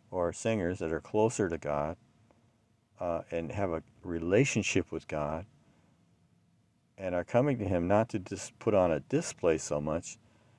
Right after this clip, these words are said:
but to be closer to God, you're gonna be drawn closer to the Lord. Why? Because they spent time with Jesus. How do we know that? Because the Bible also says, even with, with Peter, praise the Lord, or not with Peter, but with people, it says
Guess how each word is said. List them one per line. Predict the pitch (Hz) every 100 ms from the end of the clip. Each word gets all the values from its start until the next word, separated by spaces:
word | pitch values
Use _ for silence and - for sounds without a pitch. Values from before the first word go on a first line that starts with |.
| _ _
but | - 85
to | -
be | - 92
closer | - 110 135 -
to | 92
God, | 82
you're | 117
gonna | - 151
be | 98 90
drawn | 101 95
closer | 95 101 98 113
to | 107
the | 110 127
Lord. | 156 196 - - - _ _ -
Why? | 156 156 80
Because | 80 101 92
they | 92
spent | - 117 110
time | 120 113
with | 107
Jesus. | - 113 87
How | 127
do | 147
we | 123
know | 117 120
that? | 85 - - - _ _ _ - - _ _
Because | 92 98 92
the |
Bible | 92 110 113
also | 104 107 -
says, | 95 - 92 85
even | - 98 95
with, | 87 82 _ _ _ _ _ _
with | 87 78
Peter, | - 127 107 80 76 - _ _ _ _ _ _ _ _
praise | 78 78 -
the |
Lord, | 82 92 107 - _ _ _ -
or | 85
not | 95 95
with | 85
Peter, | - 82 80
but | 80 - 82
with | 80 82 -
people, | 90 - - - -
it | 85
says | - 107 92 87